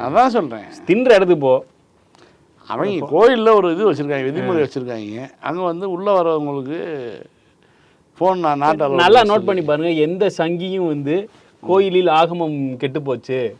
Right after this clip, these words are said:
Speaker 2: கோயில்ல
Speaker 1: ம்.
Speaker 2: போய் இந்த மாதிரி இவன் நொட்டோரியஸ், அஹ், பண்றான்.
Speaker 1: எவனுமே குரல் கொடுக்கல.
Speaker 2: ஆ.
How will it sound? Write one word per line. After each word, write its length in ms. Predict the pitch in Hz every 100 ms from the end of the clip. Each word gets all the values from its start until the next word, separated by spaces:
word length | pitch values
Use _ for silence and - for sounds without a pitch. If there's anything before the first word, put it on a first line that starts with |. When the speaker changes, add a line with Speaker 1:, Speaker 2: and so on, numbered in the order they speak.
| -
Speaker 2:
கோயில்ல 300 | 185 185 151
Speaker 1:
ம். 40 |
Speaker 2:
போய் 140 | 156
இந்த 160 | 156 147
மாதிரி 220 | 139 151
இவன் 380 | 147 135 123 123
நொட்டோரியஸ், 560 | 127 175 175 156 139 139
அஹ், 640 | 123 120 120 117 117 117 110
பண்றான். 280 | 123 127 127
Speaker 1:
எவனுமே 460 | 220 277 277 277
குரல் 400 | 277 233 233 214
கொடுக்கல. 280 | 180 139 123
Speaker 2:
ஆ. 260 | 131 123